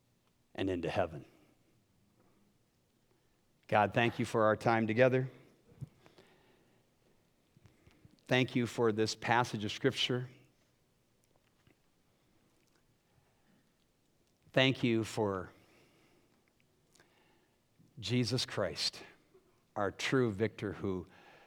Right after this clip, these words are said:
who crushed the head of the serpent. But God, there are people in this room that are proud, and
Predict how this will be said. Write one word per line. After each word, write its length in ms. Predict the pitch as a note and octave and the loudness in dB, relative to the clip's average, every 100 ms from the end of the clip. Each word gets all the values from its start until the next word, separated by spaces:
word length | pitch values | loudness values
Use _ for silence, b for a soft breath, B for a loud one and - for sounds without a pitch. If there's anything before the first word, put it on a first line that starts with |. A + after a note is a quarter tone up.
| b b - | b b -8
who 140 | A2+ | -6
crushed 760 | - - - D#3+ C#3 - - - | -2 2 8 8 8 2 0 2
the 100 | A#2 | 4
head 260 | G#2 B2 | 6 4
of 80 | A2 | 4
the 100 | G2 | 0
serpent. 520 | - C3 A2 - F#2 - - _ _ _ _ _ _ _ _ _ _ b b b b | 0 2 0 0 -6 -8 -20 _ _ _ _ _ _ _ _ _ _ b b b b
But 100 | B2+ | 2
God, 220 | B2 E3 | 6 8
there 80 | E3+ | 8
are 60 | D#3+ | 8
people 300 | F3+ F#3+ F#3+ | 8 8 6
in 60 | |
this 200 | E3+ E3 D#3 | 6 6 6
room 260 | F#3 A3 | 6 6
that 120 | D#3 | 6
are 240 | A#2+ A2+ G2+ - - _ _ _ _ _ _ _ _ _ - | 6 4 2 -6 -20 _ _ _ _ _ _ _ _ _ -4
proud, 520 | - B2+ A#2+ G2 F#2+ - _ _ _ _ _ | 2 6 6 2 -4 -14 _ _ _ _ _
and 280 | G#2 F#2+ | -8 -8